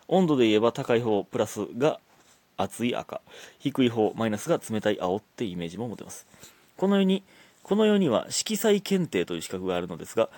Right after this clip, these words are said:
大学時代に取得したので、たまにこういうことを考えるのが好きです。ベタに教科ごとで何色のノートを使うかみたいな感じ。えー、ピーエス、前の衣装のネクタイの色から村上さんは赤、田中さんは青のイメージということで、二千二十三ギリチョコをいただいております。ありがとうございます。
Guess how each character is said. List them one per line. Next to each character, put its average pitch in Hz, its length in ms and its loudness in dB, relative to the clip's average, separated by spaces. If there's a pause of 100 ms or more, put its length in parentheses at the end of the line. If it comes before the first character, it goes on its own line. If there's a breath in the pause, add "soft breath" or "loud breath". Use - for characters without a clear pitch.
(140 loud breath)
大 127 140 6
学 156 220 4
時 156 100 0
代 131 140 4
に 95 80 -2
取 - 120 -8
得 110 220 -2
し - 60 -8
た 107 100 0
の 92 100 -2
で、 104 140 2
た - 120 -8
ま 131 120 -4
に 127 200 -6
こ 120 260 2
う 120 60 4
い 120 60 4 (100)
う 110 60 2
こ 117 120 -4
と 110 100 0
を 101 40 0
考 98 120 -4
え 95 160 2
る 98 80 -2
の 123 60 -2
が 117 100 0
好 - 80 -12
き - 80 -18
で 101 60 -12
す。 - 140 -18 (460 soft breath)
ベ 123 100 0
タ 160 100 2
に 113 120 -2
教 156 220 4
科 147 100 4
ご 139 120 2
と 110 120 0
で 110 140 4
何 104 240 0
色 107 160 0
の 110 120 -2
ノ 120 140 0
ー - 20 -2
ト 85 120 -4
を 80 40 -4
使 - 220 -8
う 87 80 -4
か - 120 -6
み 50 100 -14
た - 80 -12
い - 40 -14
な - 60 -20
感 - 160 -20
じ。 - 120 -18 (420 loud breath)
え 110 160 2
ー、 107 40 0
ピ 151 200 2
ー 147 40 8
エ 135 40 6
ス、 - 200 -2 (320 loud breath)
前 156 200 2
の 170 80 2
衣 165 80 2
装 127 180 0
の 104 100 0
ネ 107 120 0
ク - 80 -10
タ 98 100 -2
イ 92 40 -2
の 92 100 -4
色 92 120 -4
か 92 120 -2
ら 98 100 -2
村 123 160 -2
上 123 180 -2
さ 117 140 -6
ん 131 80 -4
は 151 140 -4
赤、 - 160 -10
田 - 120 -14
中 92 160 -10
さ 107 120 -12
ん 131 60 -6
は - 140 -10
青 98 140 -4
の 90 180 -8
イ 98 80 -12
メ 82 100 -12
ー - 80 -14
ジ - 120 -14
と - 80 -14
い - 0 -
う - 40 -14
こ - 40 -14
と 117 60 -4
で、 110 80 -2
二 92 100 -6
千 90 180 -8
二 82 80 -12
十 78 120 -14
三 82 180 -16
ギ 78 80 -14
リ 80 60 -16
チ - 80 -16
ョ - 20 -14
コ - 80 -16
を 53 40 -16
い - 40 -20
た - 80 -16
だ - 80 -18
い - 20 -18
て - 80 -20
お - 40 -18
り - 40 -20
ま - 60 -18
す。 - 80 -18
あ - 40 -18
り - 40 -18
が 73 60 -18
と - 60 -18
う - 180 -14
ご - 0 -
ざ - 60 -10
い - 40 -16
ま - 100 -20
す。 - 540 -18